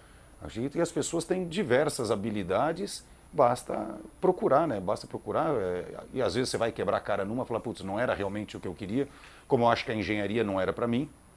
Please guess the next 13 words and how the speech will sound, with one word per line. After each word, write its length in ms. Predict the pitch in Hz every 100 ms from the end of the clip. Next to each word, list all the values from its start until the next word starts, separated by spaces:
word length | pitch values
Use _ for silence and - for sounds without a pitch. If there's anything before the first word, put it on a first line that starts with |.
| - - -
né? 160 | - 117
Hoje 260 | 95 117
eu 80 | 160
tenho 180 | - 185
essa, 240 | 175 170 87 - - -
essa 160 | - 123
noção, 300 | 160 - 127
a 40 | 98
engenharia 340 | 85 113 127
não 140 | 180 143
era 120 | 147
pra 140 | 92
mim, 140 | 80